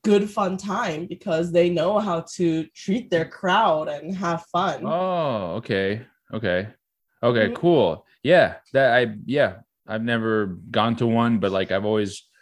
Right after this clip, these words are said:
Speaker 1: Oh, you've never been to a drag show?
Speaker 2: No. All I know is, like, you know, RuPaul and whatever.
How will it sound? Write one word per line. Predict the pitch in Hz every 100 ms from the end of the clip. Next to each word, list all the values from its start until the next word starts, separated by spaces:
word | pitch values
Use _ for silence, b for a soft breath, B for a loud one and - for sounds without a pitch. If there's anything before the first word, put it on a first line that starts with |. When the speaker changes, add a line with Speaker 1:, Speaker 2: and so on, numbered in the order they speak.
| b b
Speaker 1:
Oh, | 294
you've | 247 220
never | 226 254 277
been | 269 269
to | 277
a |
drag | 247 226 233
show? | - 311 453 - _ _ _
Speaker 2:
No. | - 156 123 101 _ _ _ _ _ _
All | - 107
I | 110
know | 107 104
is, | 101 92
like, | 92 90 -
you | 101
know, | 92 90
RuPaul | 90 98 92 98 92 92 92
and | 90 85
whatever. | 92 92 92 92 90